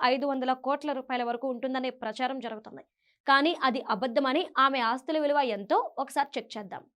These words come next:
మనీ కంట్రోల్ నివేదిక ప్రకారం రెండు వేల ఇరవై ఐదు నాటికి సమంత నికర ఆస్తి విలువ వంద నుండి నూట పది కోట్ల రూపాయల మధ్య ఉంటుందని అంచనా. ప్రస్తుతం ఆమె సినిమాకి సుమారు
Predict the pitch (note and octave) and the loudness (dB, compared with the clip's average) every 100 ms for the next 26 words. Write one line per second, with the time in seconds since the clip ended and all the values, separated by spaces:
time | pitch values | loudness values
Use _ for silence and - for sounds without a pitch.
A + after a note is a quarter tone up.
0 | - B3 D4 A4+ A4 E4+ D#4+ E4+ D#4 C#4+ | -4 2 4 4 4 4 4 4 4 4
1 | C#4+ D4 C#4+ B3+ C4+ F4+ D#4 C4+ D#4 D#4+ | 4 2 0 2 2 2 2 2 4 4
2 | C4 B3 C4+ C4+ B3 A3+ F4+ E4 B3 C4 | 2 2 2 2 0 -2 -4 -4 -4 -4
3 | C4+ C4 G4+ B3 A#3 A#3+ E4+ - - A3 | 0 2 2 0 -4 0 2 0 -2 0
4 | A3+ A#3+ C4 G#3+ G3 A#3+ C5+ - _ - | 0 -2 -6 -6 0 0 0 -4 _ 6
5 | C#4 D#4+ G4 F4 D4 G4+ D#4 D#4 D4+ C4+ | 6 8 6 6 4 4 4 2 2 -2
6 | - B3+ E4+ D4+ C4+ C4+ A#3+ A3 G3 E4 | 0 0 2 0 0 2 0 0 -2 -2
7 | C4+ A#3+ A3+ D#4 C#4 A3 G#3 - _ _ | -2 -4 -4 -6 -6 -8 -12 -16 _ _
8 | _ - C#4 C4+ E4+ E4+ F4 - C#4 D4 | _ -2 0 0 0 0 0 2 4 4
9 | C#4+ B3 C4 C#4+ G4+ G4+ C4+ B3+ E4 | -2 -2 2 2 2 -2 -2 2 4